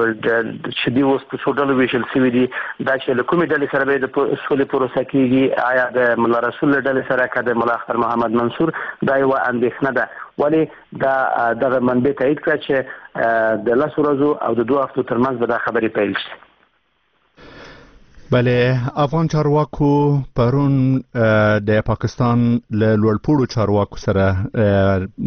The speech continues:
Speaker 2: ډېرې غونډې درلودې. آه، دغه راز د آسیا د زړه کنفرانس په پای کې، آه، درې اړخیزې غونډې هم، آه، ترسره شولې. آه، د دغه کنفرانس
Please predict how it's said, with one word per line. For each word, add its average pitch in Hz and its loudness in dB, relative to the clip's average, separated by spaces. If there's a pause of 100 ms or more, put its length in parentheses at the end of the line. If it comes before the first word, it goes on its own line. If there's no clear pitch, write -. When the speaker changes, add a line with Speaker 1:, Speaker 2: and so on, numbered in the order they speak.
(160)
Speaker 2:
ډېرې 123 2
غونډې 120 0
درلودې. 101 2 (520)
آه، 107 4
دغه 107 0
راز 110 0
د 110 0 (100)
آسیا 117 -2
د 113 0
زړه 110 -2
کنفرانس 113 0
په 107 2
پای 110 2
کې، 107 2 (260)
آه، 107 2
درې 101 0
اړخیزې 110 0
غونډې 104 0
هم، 110 0
آه، 107 0
ترسره 101 0
شولې. 95 0 (520)
آه، 117 2 (640)
د - 2 (580)
دغه 165 0
کنفرانس 165 -2